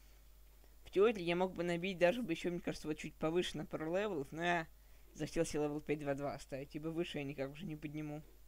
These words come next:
Пять два два — это мне, не знаю, как три два два, только пять два два. Собственно, катакомбы.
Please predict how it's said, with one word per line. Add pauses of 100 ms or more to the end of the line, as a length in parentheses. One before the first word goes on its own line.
(500)
Пять
два
два —
это
мне, (380)
не
знаю, (1080)
как
три
два
два,
только
пять
два
два. (1400)
Собственно,
катакомбы.